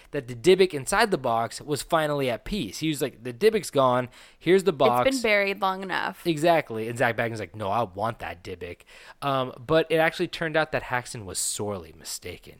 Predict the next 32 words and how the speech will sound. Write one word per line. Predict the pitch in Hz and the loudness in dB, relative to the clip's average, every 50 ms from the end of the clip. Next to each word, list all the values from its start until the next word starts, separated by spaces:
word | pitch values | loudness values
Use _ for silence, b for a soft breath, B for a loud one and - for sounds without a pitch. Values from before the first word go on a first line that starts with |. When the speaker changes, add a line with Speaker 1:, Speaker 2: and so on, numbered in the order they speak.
| - | -20
Speaker 2:
Oh, | - 214 214 220 | -20 -18 -18 -18
no. | - - - - - - - - | -16 -14 -14 -14 -14 -14 -16 -10
Speaker 1:
The | - 120 | -10 -10
Dybbuk | 104 98 - - - - 95 - - | -8 -4 -4 -4 -2 -2 -6 -6 -8
can't | - - 92 87 82 - | -12 -10 -10 -10 -10 -10
be. | - 101 101 - - | -10 -12 -12 -10 -6
That | 135 131 131 131 | -2 -2 -2 -2
wasn't | 131 123 117 110 110 101 _ _ _ | -2 -2 -4 -4 -6 -10 _ _ _
how | - - 117 | -10 -10 -10
you | 110 110 113 110 | -10 -8 -12 -10
get | 101 - 110 101 - 110 | -4 -2 -2 -2 -2 -2
rid | 117 117 113 | -4 -2 -2
of | 117 117 | -2 -4
it. | 127 117 | -4 -4
You | 120 127 | -4 -2
gotta | 131 127 120 123 | 0 0 0 0
go | 120 120 117 113 | 0 -2 -4 -4
kill | - - - 127 127 123 120 120 110 B B B B B B B B - | -6 -6 -4 -4 -2 -2 -2 -4 -8 B B B B B B B B -10
Mister | 113 120 113 - - 127 123 | -8 -8 -8 -6 -4 -4 -2
Old | 113 120 123 123 117 | -2 0 -2 -2 -2
McNally | 120 117 - - 120 123 123 123 120 120 117 110 | -4 -6 -4 -4 -4 -2 -2 0 -2 -2 -2 -4
with | 110 110 - - | -4 -6 -8 -8
the | 113 - | -12 -10
sixteen | - - 127 117 - - 127 117 113 | -8 -8 -8 -8 -10 -10 -10 -8 -4
dead | 113 113 110 107 | -2 -2 -2 -2
animals. | 113 117 117 113 107 101 98 95 92 87 - - - | -2 -2 -2 -4 -6 -8 -10 -10 -12 -12 -14 -18 -20
Speaker 2:
<laughs> | B B B B B B B B B 240 - | B B B B B B B B B -12 -10
Speaker 1:
So, | - - - - 190 190 175 156 131 113 98 - _ _ - | -10 -8 -2 2 6 8 8 8 6 4 0 -6 _ _ -2
after | 131 160 165 - 196 208 | 0 0 0 0 0 0
receiving | 202 165 - - 165 170 175 208 | 2 2 2 2 0 0 0 -2
the | 214 185 | -2 2
box, | 123 131 110 101 107 117 - - | 4 4 4 4 2 0 -4 -8